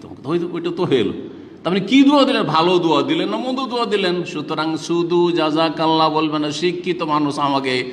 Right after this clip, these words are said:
মাঝে মধ্যে, গত সপ্তাহে এক ভাই বলছে, "জাযাকাল্লাহ শেখ।" আমি বললাম, "জাযাকাল্লাহ নয়, জাযাকাল্লাহ খাইরান।" কথা বোঝা গেছে? জাযাকাল্লাহ খাইরান বলবেন। শিক্ষিত মানুষ, লেকচারার, প্রফেসর মানুষ এরকম বলে দিচ্ছে, কারণ জানেন না সেই জন্য।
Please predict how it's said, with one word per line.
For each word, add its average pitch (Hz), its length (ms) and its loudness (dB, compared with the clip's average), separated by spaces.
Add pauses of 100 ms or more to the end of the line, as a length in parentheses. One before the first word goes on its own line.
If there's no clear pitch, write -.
(460)
মাঝে 135 260 2
মধ্যে, 143 220 2
গত 143 200 -2
সপ্তাহে 123 380 -4
এক 104 100 -6
ভাই 113 140 -2
বলছে, 104 420 -4 (440)
"জাযাকাল্লাহ 226 440 2
শেখ।" 208 220 2 (340)
আমি 90 100 -14
বললাম, 113 220 -8
"জাযাকাল্লাহ 127 500 -2
নয়, 87 260 -6
জাযাকাল্লাহ 113 480 -4
খাইরান।" 101 260 -4 (1900)
কথা 143 160 2
বোঝা 175 200 4
গেছে? 185 280 2 (240)
জাযাকাল্লাহ 160 800 2 (680)
খাইরান 214 380 -2
বলবেন। 127 500 -4
শিক্ষিত 320 540 -2
মানুষ, 302 420 0
লেকচারার, 277 480 -4
প্রফেসর 247 400 -2
মানুষ 208 360 -2 (200)
এরকম 175 280 -2
বলে 156 160 0
দিচ্ছে, 139 220 -4
কারণ 247 120 -4
জানেন 240 280 2
না 247 120 2
সেই 160 160 2
জন্য। 107 300 0